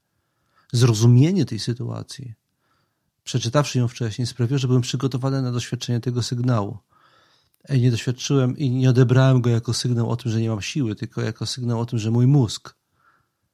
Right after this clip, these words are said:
próbuje zabezpieczyć dla siebie zasoby i dlatego biegłem dalej, kiedy doświadczyłem,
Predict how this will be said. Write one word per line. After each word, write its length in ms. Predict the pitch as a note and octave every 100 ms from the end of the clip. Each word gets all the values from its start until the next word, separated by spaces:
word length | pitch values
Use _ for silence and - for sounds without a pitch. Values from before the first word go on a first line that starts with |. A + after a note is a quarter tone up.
| _ _ _ _ _ _ _ _ _ _
próbuje 340 | - B2 A#2+ B2
zabezpieczyć 580 | C3 B2 - C3 B2+ A#2
dla 100 | A2+
siebie 240 | - A#2
zasoby 400 | G#2+ - A#2+ G#2
i 20 |
dlatego 340 | G2+ G2+ A2 A2+
biegłem 360 | A#2+ A2 A2+
dalej, 300 | A2+ G2+ G2+
kiedy 220 | G2+ G#2
doświadczyłem, 640 | G#2 G2+ - - A2 G2+ G2+